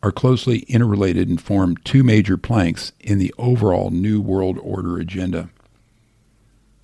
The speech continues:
As Outraged also shows, while the papers he reveals were sourced from government and industry websites, nearly all have been systemically removed in an obvious attempt to conceal them.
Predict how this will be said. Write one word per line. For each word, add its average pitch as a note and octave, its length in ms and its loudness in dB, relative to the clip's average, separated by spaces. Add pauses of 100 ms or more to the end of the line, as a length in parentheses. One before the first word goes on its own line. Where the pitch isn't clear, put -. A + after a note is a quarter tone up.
(680)
As A#2+ 180 -2 (100)
Outraged A2+ 560 -2
also A#2 420 0
shows, F2+ 520 -6
while F#2+ 240 2
the F2 120 0
papers F#2+ 640 0 (100)
he - 260 2
reveals F#2 760 4 (440)
were G2+ 120 2
sourced A#2+ 420 2
from F#2 160 -2
government G2 480 0
and F#2 160 -2
industry G#2 400 0
websites, F2+ 640 0
nearly G#2 360 0
all G2+ 420 2
have F2+ 200 0
been F2+ 180 0
systemically G2 680 -4
removed F2+ 600 2 (420)
in G#2+ 160 2
an G#2 140 2
obvious A2+ 440 0
attempt - 360 -6
to F#2 100 -4
conceal G#2 480 0
them. F2 320 -4